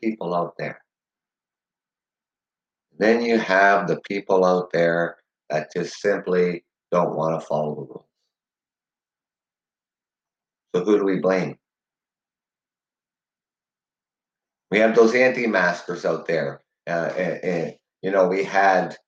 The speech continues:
uh, the big, the big march in Elmer, Ontario, which is just a little small community. And then we had the anti-maskers in Saint Thomas, Ontario, which is a little bigger city.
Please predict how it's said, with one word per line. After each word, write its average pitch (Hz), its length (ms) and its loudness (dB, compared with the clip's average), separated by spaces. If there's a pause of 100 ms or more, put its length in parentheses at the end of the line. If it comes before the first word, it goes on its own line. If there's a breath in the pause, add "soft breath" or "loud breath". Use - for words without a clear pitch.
(220)
uh, 76 360 -4
the 76 160 -8
big, 104 300 0 (120)
the 87 80 -6
big 101 280 -2
march 95 300 0
in 92 160 -4
Elmer, 92 420 0
Ontario, 87 720 -2
which 78 220 -10
is 92 180 -10
just - 200 -10
a 90 40 -8
little 98 320 -6
small 98 580 -4
community. 92 440 -4 (2000)
And 92 160 0
then 120 200 6
we 113 140 6
had 107 340 2
the 104 120 0
anti-maskers 95 920 -2
in 92 120 -6
Saint 95 320 -4
Thomas, 98 420 0
Ontario, 76 640 -2
which 78 220 -6
is 82 140 -8
a 85 60 -2
little 87 360 0
bigger 87 440 0
city. - 380 -4